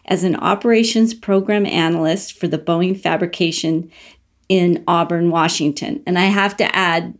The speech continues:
Melissa, that's where I started with Boeing as well. Melissa was born in Olympia, Washington, earned a Bachelor of Science degree with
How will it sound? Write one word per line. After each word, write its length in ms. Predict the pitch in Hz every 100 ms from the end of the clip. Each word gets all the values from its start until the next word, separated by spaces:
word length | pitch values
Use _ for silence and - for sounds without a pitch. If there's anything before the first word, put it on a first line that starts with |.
| -
Melissa, 360 | 190 175 185
that's 340 | 170 175 175 190
where 160 | 165
I 180 | - 170
started 640 | 175 - 160 160 165 156 -
with 220 | 175 170
Boeing 380 | 165 156 160 156
as 180 | 170
well. 440 | 170 160 - - - _ _ _ _ -
Melissa 400 | 214 220 226 220
was 160 | 196
born 320 | 185 185 202 214
in 120 | 208
Olympia, 460 | 180 196 226 294
Washington, 1000 | 294 208 196 - 190 175 180 185 214 - -
earned 260 | 202 196
a 40 | 277
Bachelor 600 | - 190 233 - 294 302
of 80 | 285
Science 480 | - 220 220 220
degree 640 | - 175 160 165 165 202 -
with 220 | 196 208